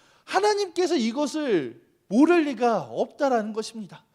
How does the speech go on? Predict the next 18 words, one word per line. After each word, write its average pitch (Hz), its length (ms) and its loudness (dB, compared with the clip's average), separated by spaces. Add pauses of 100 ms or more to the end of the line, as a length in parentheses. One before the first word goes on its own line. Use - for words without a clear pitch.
(440)
전능하고 320 840 0
전지하신 311 640 0
하나님께서 330 880 0 (220)
이것을 262 880 -2 (180)
모를 339 320 6
리가 233 200 2
없-, - 420 -10
없습니다. 170 600 -8 (480)
하지만 233 720 2 (220)
하나님께서는 208 1000 -6 (260)
그들이 226 420 -4
행한 247 340 -2
것, 175 220 -6 (300)
그러니까 185 240 -2
니느웨 240 300 -4
사람들이 233 460 -4
진정으로 285 960 -2
회개한 302 520 2